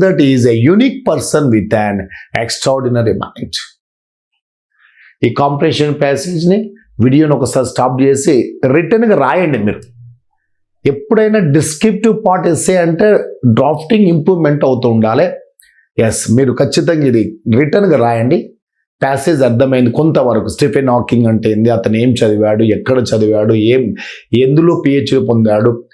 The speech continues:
అతను రాసిన పుస్తకాలు ఏంది, అతను జరిపిన పరిశోధన దేని మీద జరిగింది, అతనికి ఎవరు హెల్ప్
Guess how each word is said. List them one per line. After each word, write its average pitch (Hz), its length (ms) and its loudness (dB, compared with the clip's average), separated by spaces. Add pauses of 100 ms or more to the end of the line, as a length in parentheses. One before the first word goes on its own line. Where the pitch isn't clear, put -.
(260)
అతను 123 280 0
రాసిన 135 300 0 (140)
పుస్తకాలు 135 520 -2
ఏంది, 110 240 0
అతను 107 220 0 (100)
జరిపిన 139 300 2 (440)
పరిశోధన 131 460 0 (120)
దేని 127 200 2
మీద 127 180 0
జరిగింది, 107 340 2 (100)
అతనికి 120 420 0 (480)
ఎవరు 170 280 4
హెల్ప్ 131 200 -2